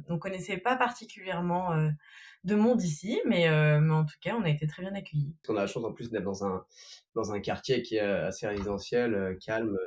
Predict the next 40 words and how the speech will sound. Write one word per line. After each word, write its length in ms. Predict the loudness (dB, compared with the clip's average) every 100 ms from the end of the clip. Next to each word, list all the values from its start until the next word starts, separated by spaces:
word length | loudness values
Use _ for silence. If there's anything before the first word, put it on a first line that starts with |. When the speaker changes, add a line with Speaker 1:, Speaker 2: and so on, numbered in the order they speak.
| -8
Speaker 2:
dans 180 | -8
un 60 | -10
cadre, 340 | -6 -6 -6
euh, 160 | -8 -8 -8
bah, 100 | -6
bon, 160 | -6
on 20 |
est 60 | -6
proche 260 | -6 -8 -6
des 120 | -4
Calanques, 340 | 0 0 0
donc 120 | -4 -12
c'est 140 | -10
vraiment 260 | -8 -6 -8
un 60 |
cadre 260 | -8 -12 -12
qui 140 | -14
est 20 |
exceptionnel. 640 | -16 -16 -12 -6 -2 -2 -4 _ _ _ -14
C'est 100 | -10
aussi 240 | -8 -6
ce 80 | -6
que 80 | -4
nos, 240 | -2 -2
euh, 400 | -2 -2 -4 -4 -8 -12
ce 120 | -18
que 100 | -14
les 120 | -12 -8
voyageurs, 460 | -6 -6 -4 -6
euh, 140 | -6 -6
recherchent 380 | -8 -8 -10
un 80 | -10
peu 140 | -8 -10
quand 220 | -10 -12
ils 40 |
viennent 160 | -10 -10
chez 160 | -8
nous, 80 | -8
bien 160 | -6 -8
sûr. 320 | -6 -4 -6